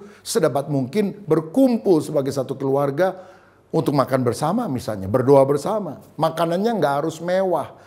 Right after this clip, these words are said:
karena bisa bersama-sama itu sudah merupakan kemewahan itu sendiri. Saudara, mari kita gunakan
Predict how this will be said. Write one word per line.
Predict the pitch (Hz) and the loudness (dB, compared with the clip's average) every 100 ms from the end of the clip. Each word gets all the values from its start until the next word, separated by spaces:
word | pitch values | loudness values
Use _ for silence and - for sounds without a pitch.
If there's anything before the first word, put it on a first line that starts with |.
| - _ | -20 _
karena | - 180 160 160 165 - - | 0 0 2 -2 -6 -14 -2
bisa | 175 156 175 | 0 2 2
bersama-sama | 156 160 160 160 160 208 330 330 | 2 2 2 -2 -2 0 2 2
itu | 190 160 | 0 0
sudah | 151 165 156 | -2 0 0
merupakan | 156 160 175 175 180 | 0 -4 -4 -4 -6
kemewahan | 175 190 190 190 185 185 226 | -4 -2 0 2 2 0 -4
itu | 196 | -4
sendiri. | 220 226 269 302 220 208 - _ _ _ _ _ | -2 0 2 0 -2 -14 -20 _ _ _ _ _
Saudara, | - 151 147 139 135 139 - - - | -2 4 4 4 -2 -10 -20 -20 -6
mari | 240 175 | -2 -2
kita | 147 127 | -2 -2
gunakan | 117 120 120 120 | -2 -2 -2 -4